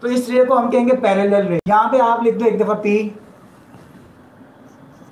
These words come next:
अभी आगे देखें, मैं बताता जाऊँगा क्या क्या लिखना है।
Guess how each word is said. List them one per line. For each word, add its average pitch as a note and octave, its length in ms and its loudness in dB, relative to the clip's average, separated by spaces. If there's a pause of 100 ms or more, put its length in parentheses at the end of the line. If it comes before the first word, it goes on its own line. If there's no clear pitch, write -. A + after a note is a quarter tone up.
(1080)
अभी F3 140 2
आगे G#3 240 2
देखें, G3 340 0
मैं F#3+ 200 0
बताता F3 300 -2
जाऊँगा F3 280 -2
क्या E3+ 200 -4
क्या E3+ 160 -4
लिखना D#3+ 300 -6
है। D#3+ 120 -10